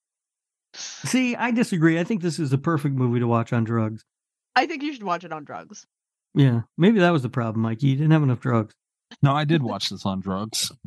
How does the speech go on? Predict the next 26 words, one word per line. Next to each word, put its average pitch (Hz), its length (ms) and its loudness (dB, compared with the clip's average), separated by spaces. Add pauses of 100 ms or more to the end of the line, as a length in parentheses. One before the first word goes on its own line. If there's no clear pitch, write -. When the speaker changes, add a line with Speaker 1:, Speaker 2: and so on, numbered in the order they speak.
(400)
Speaker 2:
Not 165 200 6
the 160 80 0
right 143 200 4
Speaker 3:
One 123 80 0
Speaker 2:
ones, 120 160 0
Speaker 3:
did. 110 80 -4
Speaker 2:
then, 127 160 0
apparently. 127 440 0 (440)
Speaker 3:
No, 110 300 -2
my, 120 200 0
mine 120 240 0
was 113 140 0
very 110 200 0
mild. 104 340 0 (960)
Speaker 1:
And, 240 260 2
um, 269 240 4
although 285 260 2
the 330 160 -2
titles 254 560 -2
for 247 160 -6
these 214 380 -10
next - 560 -6
two 240 260 -6
are 196 320 0
excellent, 233 600 -6 (120)
uh, 180 320 2